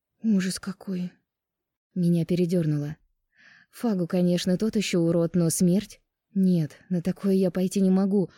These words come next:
Но, с другой стороны, что мне делать-то? «Миледи,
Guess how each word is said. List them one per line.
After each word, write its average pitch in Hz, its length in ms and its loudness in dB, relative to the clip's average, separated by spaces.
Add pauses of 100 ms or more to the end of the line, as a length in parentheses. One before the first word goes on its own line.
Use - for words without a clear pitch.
(400)
Но, 190 180 0
с 160 60 -6
другой 170 320 -6
стороны, 165 640 -2
что - 320 -2
мне 202 220 6
делать-то? 180 600 0 (800)
«Миледи, 135 680 -6